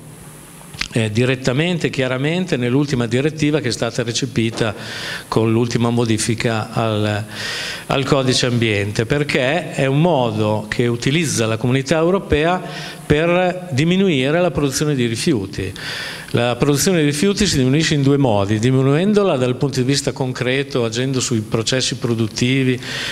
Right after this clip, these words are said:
e su quelli di consumo, dall'altro estraendo dal recinto,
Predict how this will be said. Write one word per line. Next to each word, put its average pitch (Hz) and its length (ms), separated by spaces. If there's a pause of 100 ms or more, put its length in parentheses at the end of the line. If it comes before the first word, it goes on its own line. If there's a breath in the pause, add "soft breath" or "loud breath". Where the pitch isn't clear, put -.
(100)
e - 80
su 147 140
quelli 165 240
di 143 100
consumo, 120 580
dall'altro 165 880
estraendo 147 880 (380 loud breath)
dal 131 220
recinto, 127 920